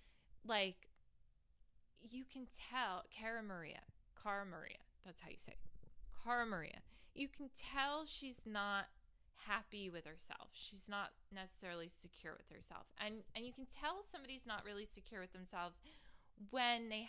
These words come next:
have to criticize and shame other people. It's,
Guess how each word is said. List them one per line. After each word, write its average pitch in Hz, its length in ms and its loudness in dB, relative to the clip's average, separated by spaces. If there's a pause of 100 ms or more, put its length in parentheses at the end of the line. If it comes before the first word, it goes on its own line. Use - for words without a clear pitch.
have 208 220 -2
to 240 100 -2
criticize 190 840 -2
and 185 140 -4
shame 170 460 2
other 160 180 -6
people. - 440 -8 (1500)
It's, - 320 -6